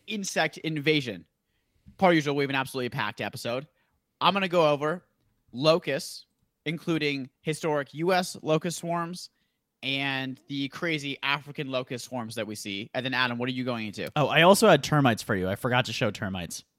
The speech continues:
Speaker 2: But they look like ants. They're like,
Speaker 1: Ooh.
Speaker 2: they're like shiny ants.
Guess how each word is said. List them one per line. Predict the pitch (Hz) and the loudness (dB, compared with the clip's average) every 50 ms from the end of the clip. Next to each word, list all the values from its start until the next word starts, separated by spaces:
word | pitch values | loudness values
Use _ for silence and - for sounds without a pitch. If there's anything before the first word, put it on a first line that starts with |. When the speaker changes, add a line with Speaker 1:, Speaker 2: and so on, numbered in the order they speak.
| _ _ _ _ | _ _ _ _
Speaker 2:
But | - 147 | -2 2
they | 160 165 175 | 4 4 6
look | 180 196 190 | 4 4 4
like | 185 156 135 | 4 2 2
ants. | 123 107 98 92 - - - - - _ - | 0 -4 -8 -10 -10 -12 -12 -14 -14 _ -4
They're | - 147 | 0 2
like, | 160 160 143 | 4 4 4
Speaker 1:
Ooh. | 131 123 113 104 92 78 - _ _ - | 2 0 -2 -4 -8 -10 -14 _ _ -4
Speaker 2:
they're | - 147 165 | 0 2 2
like | 170 165 160 - | 2 2 0 -4
shiny | - - - - 190 165 151 160 165 170 165 - | -8 -6 -2 0 2 2 4 2 2 0 -2 -2
ants. | - 113 117 110 - - - - - - | -4 -6 -8 -10 -12 -14 -16 -18 -18 -18